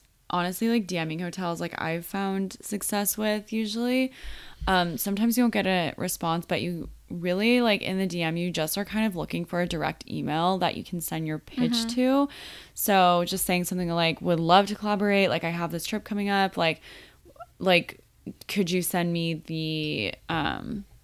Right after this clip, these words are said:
Speaker 1: best contact
Speaker 2: contact.
Speaker 1: for, like, P R or collaborations or partnerships," something like that.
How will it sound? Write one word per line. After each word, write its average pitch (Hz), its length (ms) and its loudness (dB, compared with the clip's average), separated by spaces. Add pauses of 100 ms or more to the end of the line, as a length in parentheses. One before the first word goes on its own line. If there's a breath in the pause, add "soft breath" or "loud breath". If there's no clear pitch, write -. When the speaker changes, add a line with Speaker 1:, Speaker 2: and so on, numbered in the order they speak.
(600)
Speaker 1:
best 175 480 8
contact 170 640 0
Speaker 2:
contact. 202 440 -10
Speaker 1:
for, 156 720 -4
like, 95 240 -4
P - 200 -8
R 170 540 2
or 160 460 -6
collaborations 170 680 -4
or 160 80 -8
partnerships," 165 580 -6
something 160 320 -8
like 170 220 -4
that. 190 420 2